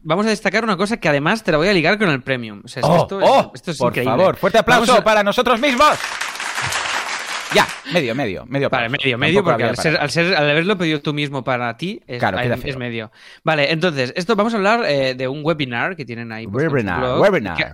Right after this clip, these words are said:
Speaker 2: webinar.
Speaker 1: que habla sobre,
Speaker 2: Tienes que decirlo
Speaker 1: eh,
Speaker 2: con el acento de Julio Iglesias, imitado por,
Speaker 1: we-,
Speaker 2: ah, ¿quién
Speaker 1: we-,
Speaker 2: lo decía? Arús, ¿no?
Speaker 1: webinar,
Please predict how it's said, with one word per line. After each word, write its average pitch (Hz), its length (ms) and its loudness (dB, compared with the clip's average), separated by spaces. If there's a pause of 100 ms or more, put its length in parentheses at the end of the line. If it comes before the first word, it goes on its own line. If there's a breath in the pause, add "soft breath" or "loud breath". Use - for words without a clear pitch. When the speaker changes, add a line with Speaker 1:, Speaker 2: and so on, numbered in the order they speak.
Speaker 2:
webinar. 131 400 -2
Speaker 1:
que 160 140 0
habla 208 380 0
sobre, 165 400 2
Speaker 2:
Tienes 220 200 2
que 220 80 0
decirlo 240 200 4
Speaker 1:
eh, - 20 -8
Speaker 2:
con 208 240 4
el 190 120 0
acento 175 300 -2
de 180 140 -2
Julio 165 260 -4
Iglesias, 156 560 -4
imitado 147 600 2
por, 170 380 2
Speaker 1:
we-, 143 100 -4
Speaker 2:
ah, 120 220 4
¿quién 196 100 2
Speaker 1:
we-, - 20 2
Speaker 2:
lo 165 80 2
decía? 110 360 -2
Arús, 170 380 0
¿no? 190 140 0
Speaker 1:
webinar, 113 220 -10